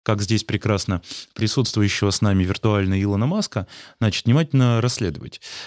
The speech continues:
Мы про товарища Маска знаем, что ему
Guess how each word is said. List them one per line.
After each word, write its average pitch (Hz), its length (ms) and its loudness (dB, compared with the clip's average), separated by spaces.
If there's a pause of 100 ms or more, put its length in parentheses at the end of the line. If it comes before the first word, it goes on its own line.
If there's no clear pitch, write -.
(100)
Мы 147 260 4
про 123 320 2
товарища 120 460 0
Маска 151 320 -2
знаем, 120 320 2
что - 240 -2
ему 113 460 4